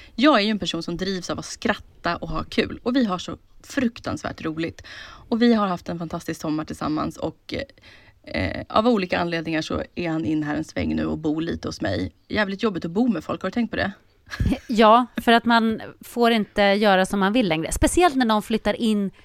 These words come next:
Speaker 2: hos en själv, där man är
Speaker 1: <laughs> Ja.
Speaker 2: inbodd och har sina ställ-, grejer på,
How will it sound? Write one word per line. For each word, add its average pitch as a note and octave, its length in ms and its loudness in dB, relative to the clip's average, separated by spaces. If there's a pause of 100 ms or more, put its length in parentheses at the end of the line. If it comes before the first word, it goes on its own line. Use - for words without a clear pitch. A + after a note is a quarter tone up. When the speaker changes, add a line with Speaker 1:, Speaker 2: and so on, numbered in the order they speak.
(140)
Speaker 2:
hos G3+ 360 -4
en F#3+ 120 0
själv, F#3 420 -2 (480)
där G#3 120 4
man G#3 160 4
är G#3+ 60 2
Speaker 1:
<laughs> - 40 -2
Ja. G#3+ 180 6
Speaker 2:
inbodd F#3 420 2 (160)
och G3+ 120 2
har G#3+ 180 8
sina G3 460 2
ställ-, G#3+ 440 2
grejer G#3 460 4
på, F#3 300 2